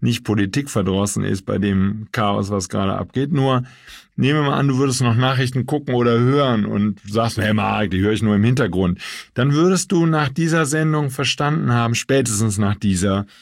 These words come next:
dass das eben trotzdem unterbewusst wirkt. Dein Unterbewusstsein würde dieses Radio hören, würde all diese negativen Suggestionen hören und würde die Vorannahmen hören.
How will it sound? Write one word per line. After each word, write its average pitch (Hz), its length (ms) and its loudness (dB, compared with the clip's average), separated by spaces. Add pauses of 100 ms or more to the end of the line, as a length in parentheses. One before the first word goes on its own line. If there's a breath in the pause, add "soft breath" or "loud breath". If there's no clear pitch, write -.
(340 loud breath)
dass 127 200 0
das 135 240 -2
eben 117 320 0
trotzdem 123 560 -2
unterbewusst 110 800 0
wirkt. 95 360 0
Dein 120 180 0
Unterbewusstsein 127 1000 0
würde 120 320 0
dieses 113 420 -2
Radio 113 460 0
hören, 123 420 2
würde 117 260 0
all 127 220 0
diese 113 240 -2
negativen 117 560 -2
Suggestionen 120 800 0
hören 113 340 0 (460 loud breath)
und 135 240 -2
würde 113 280 2
die 123 140 0
Vorannahmen 120 840 0
hören. 101 380 0